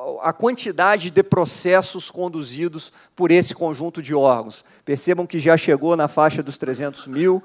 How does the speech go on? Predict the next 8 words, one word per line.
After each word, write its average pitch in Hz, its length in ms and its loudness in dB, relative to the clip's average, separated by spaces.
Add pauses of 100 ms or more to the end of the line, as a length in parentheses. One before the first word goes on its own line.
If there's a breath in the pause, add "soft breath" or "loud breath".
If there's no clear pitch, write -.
(260 loud breath)
e 147 140 -6
nós 156 240 2
estamos 170 360 -2
baixando 175 680 0
ano 160 220 -2
a 127 60 0
ano, 175 340 -4
chegando 156 580 -8